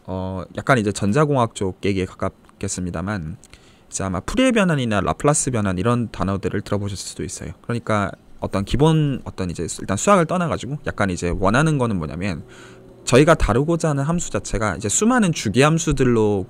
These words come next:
어떤 그 성분들로 구성이 돼 있다라고 가정을 하는 거예요. 뭐 주기가 가령 파이인 것도 있고 투 파이인 것도 있고 쓰리 파이인 것도 있고 그런 식으로 수많은 각 그 주기에 맞는 어떤 그 성분들을 그 다 갖고 있는 그런 함수로 가정을 해서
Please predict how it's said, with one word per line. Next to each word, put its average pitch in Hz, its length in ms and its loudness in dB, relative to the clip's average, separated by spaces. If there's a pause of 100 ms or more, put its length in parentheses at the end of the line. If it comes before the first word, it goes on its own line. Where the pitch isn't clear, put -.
어떤 95 400 -4
그 - 80 -2
성분들로 196 520 2
구성이 117 340 -2
돼 113 120 0
있다라고 82 380 -2
가정을 78 460 -8
하는 123 220 -4
거예요. 78 320 -10
뭐 98 100 -4
주기가 95 440 -4 (380)
가령 - 240 -8
파이인 165 320 4
것도 110 240 -4
있고 90 380 -6
투 160 80 -2
파이인 147 260 0
것도 113 200 -4
있고 92 140 -4
쓰리 165 220 2
파이인 131 260 0
것도 101 220 -6
있고 85 240 -8
그런 127 220 2
식으로 113 260 -4 (280)
수많은 226 420 2
각 113 240 -2
그 120 100 -6
주기에 139 420 2
맞는 113 440 -2
어떤 101 420 -2
그 98 100 -4
성분들을 170 680 2 (400)
그 104 280 0
다 - 160 2
갖고 - 380 0
있는 151 180 2
그런 101 180 2
함수로 170 420 0
가정을 95 420 -4
해서 131 320 -4